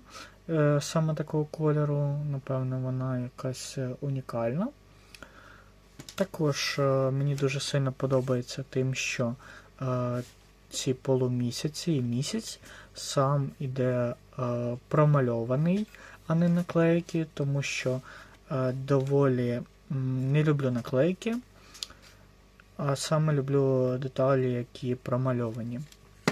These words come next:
Е, також мені сильно зайшло такі палички, які були. Я, напевно, перший раз бачу такі. Можливо, ще вони десь були.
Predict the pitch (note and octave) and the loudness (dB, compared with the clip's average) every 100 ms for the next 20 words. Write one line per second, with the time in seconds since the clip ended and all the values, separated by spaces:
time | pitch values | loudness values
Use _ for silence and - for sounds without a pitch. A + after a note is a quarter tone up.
0 | - - - - - - - - - - | 0 0 0 -16 -20 -20 -20 -20 -20 -20
1 | - - - - D#3+ D3 D3 D3 - - | -18 -18 -18 -4 2 4 4 2 -4 -8
2 | E3 - D#3+ - D3+ C#3+ C#3 - D3 C#3+ | -6 -2 -2 0 0 0 0 2 4 4
3 | C3+ C3+ - - C#3+ C#3 C#3 C3 C3 - | 4 2 0 -4 0 4 6 6 4 0
4 | - - C3 - A#2 A#2+ C3+ - - G3 | -8 -8 -8 -2 0 2 0 0 0 2
5 | G3+ F#3+ - G3 F#3+ F#3 F3+ E3 F3 F3+ | 0 -2 -4 2 4 4 2 2 2 4
6 | E3+ D#3 D3+ D3 D3 D3 C#3+ C3+ - C#3 | 4 2 2 0 0 0 0 -2 -4 -4
7 | - C3+ B2+ C3 C#3+ D#3 - G#3 G3+ - | -2 -2 0 -2 -2 -2 -2 -6 -8 -8
8 | - A3 - - - - - D#3 D3 D3+ | -6 -6 -6 -18 -18 -12 0 2 4 4
9 | D3 D3 C#3+ C3+ - - - - B2 B2 | 6 4 4 4 0 -2 -2 0 2 2
10 | C#3+ E3+ G3 - G3+ G#3 G#3+ | 2 2 0 0 0 2 2